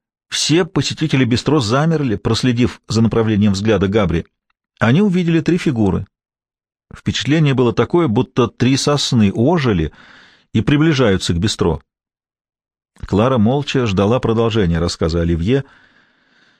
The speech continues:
«Я знаю, идти там всего ничего, ну, несколько ярдов», — сказал он наконец. «Но мне казалось, что бистро далеко-далеко.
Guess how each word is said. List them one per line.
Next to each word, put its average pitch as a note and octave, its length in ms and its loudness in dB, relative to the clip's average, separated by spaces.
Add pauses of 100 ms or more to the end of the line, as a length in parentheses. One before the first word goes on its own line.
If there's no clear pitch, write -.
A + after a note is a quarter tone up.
(680)
«Я A2 240 0
знаю, A#2 580 0
идти G2+ 160 -2
там A#2 160 2
всего A2+ 300 0
ничего, G#2+ 600 0 (180)
ну, - 180 -4
несколько A#2 460 0
ярдов», — G#2+ 540 0 (140)
сказал F2 380 -2
он D#2+ 80 0
наконец. D#2+ 500 -4 (1040)
«Но F#2+ 160 0
мне B2+ 220 4
казалось, C3 440 0
что - 180 -2
бистро A#2+ 400 0
далеко-далеко. E3+ 1300 0